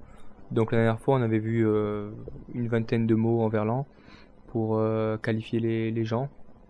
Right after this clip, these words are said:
Et, euh, et là, je vais continuer, euh, sur, euh, sur ce, sur la lancée en fait, mais avec des mots un peu plus, euh, un peu plus variés.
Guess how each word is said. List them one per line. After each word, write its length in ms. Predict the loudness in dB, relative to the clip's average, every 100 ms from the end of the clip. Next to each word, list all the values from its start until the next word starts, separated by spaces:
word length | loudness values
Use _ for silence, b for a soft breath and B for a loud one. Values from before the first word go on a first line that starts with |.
| -20 -20 -10
Et, 160 | -4 -2
euh, 180 | -2 -4 -6 -6 -8 -10 -12 B B 0
et 60 | 2
là, 80 |
je 80 | 4
vais 80 | 0
continuer, 520 | -2 -4 -2 -2 -2
euh, 140 | -2 -4
sur, 320 | -6 -6 -4
euh, 220 | -4 -6 -8 -10 -10 -10 -10 -10 -12 -12 -16 -18 -18 -18
sur 300 | -10 -8 -8
ce, 160 | -10
sur 160 | -4 0
la 80 | 2
lancée 300 | 2 0 -2
en 60 |
fait, 220 | -2 -4 -4 B B B B -6
mais 160 | 0
avec 240 | 2 2 4
des 80 | 4
mots 180 | 4
un 60 | 2
peu 100 | 0
plus, 360 | -4 0 4 4
euh, 240 | 4 0 -4 -8 -10 -12 -14 B B -14
un 60 | -10
peu 100 | 2
plus 120 | 4
variés. 300 | 4 2